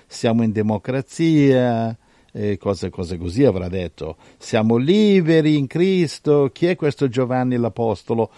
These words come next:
che crede di venire qui a insegnare a noi? Ma noi siamo, noi siamo".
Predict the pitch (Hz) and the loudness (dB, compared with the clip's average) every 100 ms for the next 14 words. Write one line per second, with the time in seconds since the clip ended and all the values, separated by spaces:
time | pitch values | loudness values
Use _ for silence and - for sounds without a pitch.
0 | - - _ 117 107 107 - _ - 127 | -20 -20 _ 0 2 0 -6 _ -2 0
1 | 123 117 117 117 120 113 104 - 123 117 | 2 2 0 0 0 0 -4 -2 0 2
2 | 107 - 113 117 113 110 107 113 120 117 | 0 -4 -4 -2 0 -2 0 0 0 0
3 | 113 110 147 185 - - 131 143 143 135 | 0 -2 -2 -2 -4 -4 -2 -2 0 0
4 | 131 123 113 - - _ _ _ - 139 | 2 0 -4 -10 -20 _ _ _ -8 -2
5 | 139 - 123 131 98 85 78 80 | -2 0 -2 0 -2 -4 -10 -18